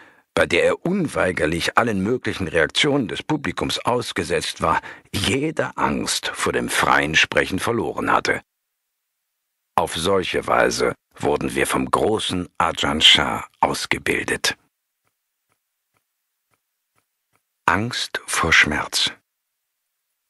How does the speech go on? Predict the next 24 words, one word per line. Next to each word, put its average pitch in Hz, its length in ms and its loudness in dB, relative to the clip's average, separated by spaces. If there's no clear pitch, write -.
Angst - 600 -2
ist - 220 -4
der 90 200 2
Hauptbestandteil - 960 0
des - 160 0
Schmerzes - 640 2
und 87 120 0
sorgt 80 300 0
dafür, 80 280 0
dass - 160 -2
Schmerz - 640 2
auch 76 260 2
weh 98 200 -4
tut. - 420 -6
Nimmt 92 240 -4
man 76 160 -4
die 76 140 -4
Angst - 340 -2
weg, - 320 -2
bleibt - 260 -2
nur 87 120 -4
noch 87 140 -4
das - 200 -4
Gefühl. - 540 -4